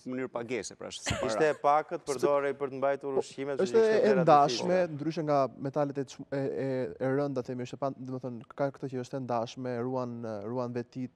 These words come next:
Speaker 3: është e lehtë transportueshme, se ka disa gjëra bazike që përdoren për të zgjedhur një objekt caktuar si mjet të unifikuar për, për të bërë, për të bërë këto transfertat, ë, ekonomike.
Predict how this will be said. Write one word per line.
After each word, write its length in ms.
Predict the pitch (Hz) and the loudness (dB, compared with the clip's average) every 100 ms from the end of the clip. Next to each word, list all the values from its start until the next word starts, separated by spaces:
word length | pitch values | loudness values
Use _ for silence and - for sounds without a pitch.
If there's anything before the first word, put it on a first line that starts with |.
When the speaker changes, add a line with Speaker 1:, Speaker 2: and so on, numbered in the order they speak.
| _ | _
Speaker 3:
është 160 | - 127 | -12 -8
e 80 | 127 | -6
lehtë 140 | 123 | -4
transportueshme, 520 | 123 123 123 - 131 | -6 -6 -8 -8 -10
se 200 | 131 131 - - | -8 -8 -10 -4
ka 80 | 156 | -4
disa 240 | 143 143 | -4 -4
gjëra 240 | 156 160 156 | -2 0 0
bazike 400 | 139 143 151 156 | 0 -2 -4 -6
që 140 | 151 | -6
përdoren 480 | 143 139 151 147 131 - _ | -6 -2 -2 -2 -4 -10 _
për 160 | 135 | -16
të 120 | - - - 123 | -16 -20 -20 -8
zgjedhur 320 | 156 151 143 | -6 -4 -2
një 140 | 165 | -2
objekt 320 | 165 143 160 160 | -2 -2 -4 -4
caktuar 340 | 139 160 160 | -6 -4 -4
si 140 | - | -4
mjet 400 | 143 151 147 _ _ _ _ _ | -4 -4 -4 _ _ _ _ _
të 60 | 156 | -6
unifikuar 480 | 156 147 - 151 139 | -4 -4 -2 0 -2
për, 240 | - 143 | -2 -4
për 160 | 131 135 | -4 -10
të 160 | 123 131 | -8 -4
bërë, 220 | 139 127 | -4 -4
për 140 | 131 123 | -10 -8
të 60 | |
bërë 140 | 135 127 | -8 -6
këto 120 | 127 - | -8 -6
transfertat, 480 | 127 - 131 123 117 _ _ - | -6 -6 -6 -6 -10 _ _ -14
ë, 140 | 117 113 120 117 - | -10 -10 -10 -14 -12
ekonomike. 560 | 123 127 120 127 - | -8 -8 -6 -8 -12